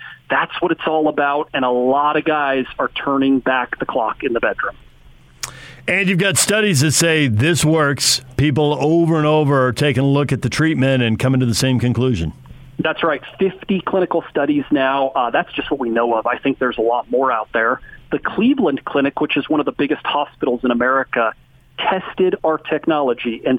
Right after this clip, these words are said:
Speaker 1: said that it generated a clinical increase in blood flow. Uh, that is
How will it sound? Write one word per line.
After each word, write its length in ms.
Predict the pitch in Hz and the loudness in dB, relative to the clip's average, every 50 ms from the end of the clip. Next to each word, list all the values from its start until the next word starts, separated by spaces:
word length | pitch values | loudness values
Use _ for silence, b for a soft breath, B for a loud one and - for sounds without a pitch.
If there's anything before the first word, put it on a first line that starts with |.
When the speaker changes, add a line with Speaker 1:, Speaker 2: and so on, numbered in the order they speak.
| - - - | 0 -2 -2
Speaker 1:
said 180 | 156 143 143 | -2 -2 -2
that 100 | 151 143 | 0 0
it 140 | 147 147 - | 0 -2 -2
generated 640 | - - 151 165 208 226 180 131 123 131 147 170 185 - - - - - - | -2 -2 0 0 2 2 2 2 2 2 0 0 -2 -6 -12 -18 -20 -10 -4
a 160 | - 160 156 151 - - | -2 -2 -2 -2 -4 -6
clinical 680 | - - - - 208 226 254 254 - - 240 269 - - - | -8 -4 -2 0 0 2 0 0 0 0 -2 -2 -2 -2 0
increase 440 | 165 151 156 - - 160 160 170 - - - - - | 0 0 0 0 0 0 -2 -2 -4 -8 -14 -8 -2
in 160 | 185 165 165 | 0 0 2
blood 320 | 156 156 143 143 135 123 - - | 2 2 2 2 0 -2 -4 -4
flow. 300 | - 123 117 110 104 101 - B B B B B B B | -2 0 0 0 0 -2 -6 B B B B B B B
Uh, 200 | - 131 127 127 - - | -4 -2 0 -2 -2 -2
that 180 | 180 180 180 151 | -2 -2 0 0
is 80 | 120 | -2